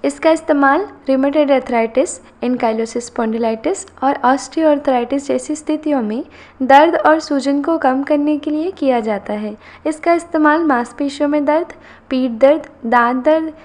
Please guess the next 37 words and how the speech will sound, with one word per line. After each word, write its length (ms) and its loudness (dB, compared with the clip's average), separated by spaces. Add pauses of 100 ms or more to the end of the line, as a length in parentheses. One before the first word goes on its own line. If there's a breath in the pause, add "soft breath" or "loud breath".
(140 loud breath)
या 160 4
गले 440 0
और 140 2
कान 320 2
में 260 0
दर्द 180 -2
से 200 -4
राहत 360 -2
पाने 240 0
के 100 -4
लिए 180 0
भी 300 -4
किया 240 0
जा 180 -4
सकता 340 -8
है। 220 -8 (460 loud breath)
Zerodol 540 6
P 140 2
में 260 0
दो 140 4
दवाओं 420 0
का 160 -2
मिश्रण 420 -2
है, 220 -8 (260 loud breath)
aceclofenac 760 0 (180)
और 80 2
paracetamol। 800 -2 (320 loud breath)
ये 220 0
दवाएं 560 2
दर्द, 360 0 (140)
बुखार 460 -2 (100)
और 60 0
सूजन 440 -2
के 120 -2
लिए 220 -2
जिम्मेदार 580 -2 (100)
रासायनिक 440 -2